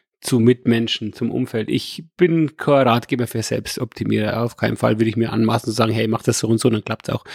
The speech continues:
Ähm, Rüdiger hat auch gemeint, jede Band ist verschieden. Aber habt Respekt, seid demütig.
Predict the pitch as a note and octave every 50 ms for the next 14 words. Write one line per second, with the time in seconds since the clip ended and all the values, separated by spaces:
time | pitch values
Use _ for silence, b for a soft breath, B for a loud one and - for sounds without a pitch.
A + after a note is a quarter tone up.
0 | B B B B B B B _ - B2 A#2 A2+ A2 A2+ A#2 B2 B2+ B2 B2+ B2
1 | A#2+ A2 G#2+ A2 A2 - - A#2 A2 G#2+ G#2+ A2+ A#2+ B2+ B2 - A#2+ A#2 A#2+ B2
2 | A#2+ - - B2 - - B2 A#2+ - - - - C3+ D3+ E3 D#3+ C#3+ B2 G2 F2
3 | - _ _ B B B B B B B B _ _ _ _ _ B B B B
4 | B B B B B B B B _ _ _ _ _ - - C#3 E3 - - D3
5 | D3 C3 - - - B2 B2+ A#2+ - - - - - _ _ _ _ _ _ -
6 | - - - D3 C3+ C#3+ E3 F3+ E3 - _ _ _ _ _ _ _ - C#3+ E3+
7 | F#3+ G#3+ G3 E3+ - - - - - -